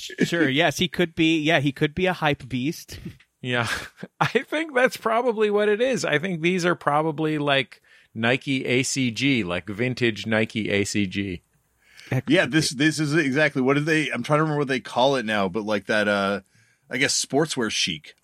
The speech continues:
Speaker 3: almost, right?
Speaker 2: Yeah.
Speaker 3: These boots.
Speaker 1: Okay.
Speaker 3: Like
Speaker 2: I think he's, I think he's found a grail piece and he's trying to show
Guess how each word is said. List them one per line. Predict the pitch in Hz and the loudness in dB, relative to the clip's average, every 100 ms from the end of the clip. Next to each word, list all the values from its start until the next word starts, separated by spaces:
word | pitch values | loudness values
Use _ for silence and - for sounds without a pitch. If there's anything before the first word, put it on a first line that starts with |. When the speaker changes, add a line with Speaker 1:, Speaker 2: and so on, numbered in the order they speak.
| - | -6
Speaker 3:
almost, | 95 87 71 - | -4 -4 -6 -6
right? | 110 | -2
Speaker 2:
Yeah. | 110 98 | 0 0
Speaker 3:
These | 104 | -4
boots. | - 110 160 - - - - | -6 -4 -4 -6 -12 -12 -18
Speaker 1:
Okay. | 113 95 | -16 -6
Speaker 3:
Like | 101 | -4
Speaker 2:
I | 160 | -2
think | 240 254 | -2 -4
he's, | 240 240 147 - _ _ 147 | -2 -2 -4 -8 _ _ -4
I | 156 | -2
think | 208 196 | -2 -2
he's | 185 151 | -2 -2
found | - 147 143 | -2 -2 -2
a | 104 | -2
grail | 104 127 143 135 | 0 2 2 0
piece | - 98 95 110 | -4 -6 -6 -6
and | 104 | -4
he's | 104 | -4
trying | - 113 113 | -2 0 0
to | 107 | 0
show | - | 0